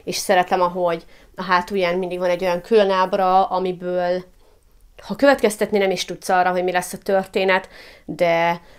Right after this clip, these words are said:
vannak ilyen apró kis utalások, amik a könyvolvasása során abszolút értelmet fognak majd nyerni. Philip K. Dick eddigi könyveihez képest én a Kamu R T-t egy kicsit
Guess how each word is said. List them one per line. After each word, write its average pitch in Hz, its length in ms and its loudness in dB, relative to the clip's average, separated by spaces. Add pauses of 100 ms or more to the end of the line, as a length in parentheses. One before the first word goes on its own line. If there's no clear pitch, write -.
(240)
vannak 202 440 4
ilyen 175 200 0
apró 175 380 -4
kis - 580 -8 (260)
utalások, 180 840 2
amik 175 520 -6
a 180 120 -14
könyvolvasása 180 680 -2
során 170 300 -2
abszolút 165 380 -8
értelmet 165 500 -2
fognak 160 340 -8
majd 165 220 -4
nyerni. 160 420 -6 (480)
Philip 381 260 0
K. - 40 -16
Dick 220 280 -2
eddigi 247 320 -2
könyveihez 190 720 0
képest 196 840 -2
én 190 180 -2
a 185 120 -2
Kamu 226 500 2
R 180 320 -4
T-t 185 340 -4
egy 180 200 -6
kicsit - 580 -6